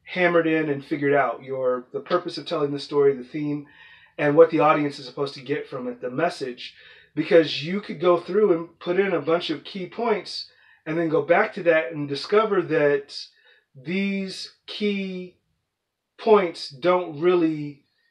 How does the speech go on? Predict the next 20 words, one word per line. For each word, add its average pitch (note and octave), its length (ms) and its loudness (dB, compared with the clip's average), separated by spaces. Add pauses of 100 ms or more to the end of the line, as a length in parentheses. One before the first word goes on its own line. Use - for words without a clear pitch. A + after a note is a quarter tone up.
(140)
help - 540 2 (420)
to - 140 -8
tell, E3+ 640 6
to D#3+ 80 -4
give D#3+ 180 0
the D3 100 -6
message D3+ 440 -4
of C3+ 100 -6
the C3 80 -14
story. B2+ 460 -6 (520)
And D#3 140 -4
so F3+ 100 2
you E3+ 160 2
have F3 180 2
to F3 100 -4
end E3+ 180 -2
up D3 160 0
changing E3+ 460 -4
them C#3 140 -4
anyway. C3+ 440 -6